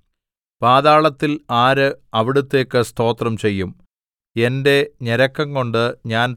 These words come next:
തളർന്നിരിക്കുന്നു. രാത്രി മുഴുവനും എന്റെ കിടക്കയിൽ മിഴിനീർ ഒഴുക്കി, കണ്ണുനീർ കൊണ്ട് ഞാൻ എന്റെ കട്ടിൽ നനയ്ക്കുന്നു.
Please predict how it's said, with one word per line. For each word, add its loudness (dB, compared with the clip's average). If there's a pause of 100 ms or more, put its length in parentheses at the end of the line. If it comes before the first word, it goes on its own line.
തളർന്നിരിക്കുന്നു. -4 (560)
രാത്രി 0
മുഴുവനും -2 (120)
എന്റെ -2
കിടക്കയിൽ -4 (140)
മിഴിനീർ -4
ഒഴുക്കി, -6 (400)
കണ്ണുനീർ 0
കൊണ്ട് 0 (120)
ഞാൻ 0
എന്റെ -4 (140)
കട്ടിൽ -4 (100)
നനയ്ക്കുന്നു. -6